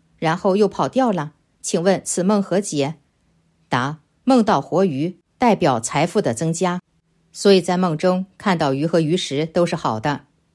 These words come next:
没有钓成鱼也是一件好事情，如果钓成了，就在梦中犯罪了。问：同修梦到洗脸时，发现镜子里自己的脸上有一大块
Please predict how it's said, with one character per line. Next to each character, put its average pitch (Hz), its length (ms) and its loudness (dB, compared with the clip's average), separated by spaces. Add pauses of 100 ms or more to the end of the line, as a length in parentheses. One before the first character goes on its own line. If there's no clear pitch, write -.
没 202 120 6
有 240 120 8
钓 220 200 2
成 180 240 -2
鱼 156 320 -4 (140)
也 165 140 4
是 170 120 0
一 170 80 0
件 170 160 -2
好 123 180 -4
事 185 220 -2
情， 131 220 -6 (540)
如 185 160 2
果 175 140 4
钓 196 220 2
成 131 240 -4
了， 156 220 -4 (260)
就 175 160 2
在 160 160 0
梦 160 180 0
中 175 160 -2
犯 170 240 -2
罪 220 240 2
了。 - 160 -8 (840)
问： 220 280 2
同 208 180 -2
修 277 140 -2
梦 269 180 2
到 190 160 0
洗 247 200 -2
脸 190 200 2
时， 160 300 -4 (340)
发 208 220 -2
现 196 260 0
镜 240 240 2
子 214 120 0
里 180 120 0
自 208 200 -2
己 190 100 -2
的 208 100 0
脸 175 220 2
上 180 280 -4 (320)
有 190 120 4
一 185 80 0
大 233 220 -2
块 196 280 -2